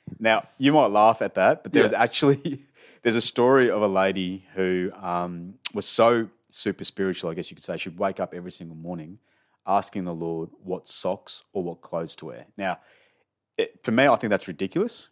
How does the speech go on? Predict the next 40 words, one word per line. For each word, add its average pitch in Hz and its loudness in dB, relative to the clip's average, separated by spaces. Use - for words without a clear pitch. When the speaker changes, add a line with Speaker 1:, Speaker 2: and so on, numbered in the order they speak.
Speaker 1:
right? 196 2
Speaker 2:
Mm. 175 -16
Speaker 1:
'Cause 90 -8
God's 98 0
given 92 -8
us 85 -10
a 87 -14
mind 85 -8
to 85 -16
that 92 -2
sort 90 -10
of 85 -10
things. 87 -12
And 107 -10
she'd 131 -2
go 113 2
out 110 2
in 90 -8
public 92 -6
with 87 -12
odd 98 -4
socks - -8
and 87 -10
different 90 -10
things 85 -10
because 87 -10
she - -10
thought 101 -4
she - -10
was 87 -12
being 85 -12
led 82 -10
by - 0
the 101 -2
Holy 107 0
Speaker 2:
Mm, 107 -2
Speaker 1:
Spirit. 90 -2
Speaker 2:
that's 107 -6
so 92 -12
interesting. 90 -16